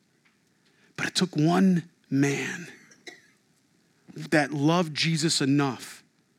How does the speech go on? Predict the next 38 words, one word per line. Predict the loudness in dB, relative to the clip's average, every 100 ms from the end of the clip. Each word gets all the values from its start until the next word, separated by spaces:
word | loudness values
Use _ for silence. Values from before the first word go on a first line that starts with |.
| _ _
to | -4
see | 0 2 0
Jesus | 0 -2 0 0 -2
Christ | -4 -2 -2 -2
in | -2 0
me. | 0 0 -2 -8 -20 _ _ _ _ _ _ _ _ _ _ _ _ _ _ _ _ _ _ _ _ -6
And | -4
how | 2
many | 4 4
years | 4 2 0
later, | -2 -2 0
now | -2 -2 -2
I |
stand | -2 0 -2
up | -2
and | -4
I |
have | -4
the | -8
privilege. | -10 -4 -2 -2
I'm, | 0 0
I'm, | 0 -2
I'm | 0
still, | 0 2 4 4 0
I'm | -2 -2
still | 0 0
disqualified. | 0 0 0 0 -2 -2 2
I |
mean, | 6 4 2 -4
I'm, | 2 2 2
I'm | 2 2 -2
not | -8 -2 0 0
disqualified, | 0 4 4 4 4 0
I | 0
should | -2 0
say, | 2
but | 2
I'm, | 2